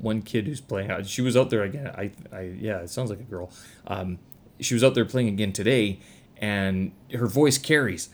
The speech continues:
So, and so I have this recording of whoever this kid is, uh, and, uh, it, it's, it's in the background, but it's really neat because with the image, and I have a, the piano playing as well, it's a lot more gentle, it's a little bit more, um,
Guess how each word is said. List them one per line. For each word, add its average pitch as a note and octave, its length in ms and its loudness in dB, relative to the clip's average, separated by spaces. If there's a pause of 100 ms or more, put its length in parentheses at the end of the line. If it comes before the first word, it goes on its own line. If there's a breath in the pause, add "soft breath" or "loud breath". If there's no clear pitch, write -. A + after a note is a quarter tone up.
(320 loud breath)
So, G2+ 720 2
and F#2+ 260 -2
so G#2 140 -2
I G2 60 0
have G#2+ 160 0
this G2 340 -2
recording G2+ 600 0
of F#2 340 -4 (240)
whoever G2 240 -2
this F#2 160 -4
kid F#2 200 -8
is, F#2 280 -4 (400 loud breath)
uh, F#2 260 -10
and, F#2+ 400 -2
uh, E2+ 320 -4 (100)
it, - 140 -8 (400)
it's, - 220 -8
it's - 340 -6 (100)
in C#3 160 4
the A2 60 2
background, G#2 800 -4 (380 loud breath)
but G#2 120 2
it's G2+ 200 -4
really C3 180 2
neat A2+ 200 0
because G2+ 360 -4
with F#2+ 120 -8
the F2+ 220 -8
image, G#2 540 -2 (260 loud breath)
and F#2+ 120 -6
I F#2+ 60 -2
have G2 200 -2
a, F#2 80 -2
the - 160 -10
piano B2 420 2
playing F#2 400 -6
as F2 100 -10
well, G2 380 2 (320 loud breath)
it's - 160 -10
a G2 60 -2
lot G2+ 240 0
more G#2 160 -2
gentle, G2 420 -4
it's G2 120 -8
a F#2 40 -8
little F#2 200 -2
bit - 200 -6
more, F#2+ 380 -4
um, F#2 280 -10